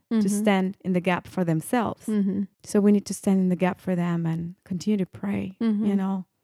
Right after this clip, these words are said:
Speaker 2: Yep.
Speaker 1: And, uh, I know there are many people that don't like Joe Biden, but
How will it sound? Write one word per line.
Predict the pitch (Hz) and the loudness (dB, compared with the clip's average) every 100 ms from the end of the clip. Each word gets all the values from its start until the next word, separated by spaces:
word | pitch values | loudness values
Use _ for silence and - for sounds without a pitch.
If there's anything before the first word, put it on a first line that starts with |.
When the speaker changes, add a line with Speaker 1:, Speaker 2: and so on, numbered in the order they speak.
| _ - | _ -12
Speaker 2:
Yep. | - - | -12 -6
Speaker 1:
And, | 185 185 180 | 2 4 4
uh, | 175 | 2
I | 190 190 | 2 4
know | 196 202 208 220 226 226 | 6 6 6 6 4 2
there | 196 | 2
are | 185 190 | 2 2
many | 190 | 2
people | 202 - 180 | 0 -2 -2
that | 180 180 180 | -2 -2 2
don't | 190 240 | 4 4
like | 247 254 226 | 2 0 0
Joe | 233 | 2
Biden, | 220 208 214 226 247 247 254 - - | 2 2 0 0 0 0 -2 -2 4
but | 190 185 185 | 6 6 2